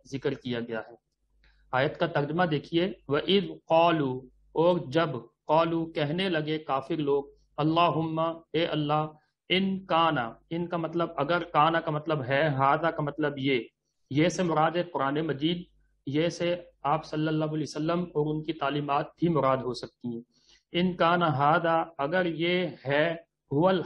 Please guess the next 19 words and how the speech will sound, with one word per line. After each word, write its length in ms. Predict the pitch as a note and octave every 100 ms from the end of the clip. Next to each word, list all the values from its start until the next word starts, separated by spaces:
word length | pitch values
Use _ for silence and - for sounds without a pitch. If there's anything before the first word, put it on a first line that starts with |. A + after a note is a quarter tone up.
| -
हक", 340 | F#3+ - A#2+ - _
सच, 440 | - G#3 G#3 - A#2 _ _ _ _ -
"मिन" 260 | D#3+ F#3
का 100 | F3+
मतलब 340 | E3+ D#3+ E3+ D#3+
से, 300 | - F3+ F3+ E3
"इंदका", 520 | F3+ F3 C#3+ - F3+ F#3 - _ _ _ -
तेरी 240 | F#3 G3+
तरफ 260 | - C3 A#2+
से, 280 | - A2 - _ _ _ _ _ _ -
यानी 240 | C3+ F3
कुफार 540 | F3 D3 - D3+ E3+ E3
अल्लाह 280 | D#3 E3+ F3+
से 140 | E3
ये 140 | D#3+ D#3+
बात 320 | C#3 B2+ -
कह 120 | B2+
रहे 300 | B2+ B2+ C3+
हैं 280 | C3 D#3+ F#3+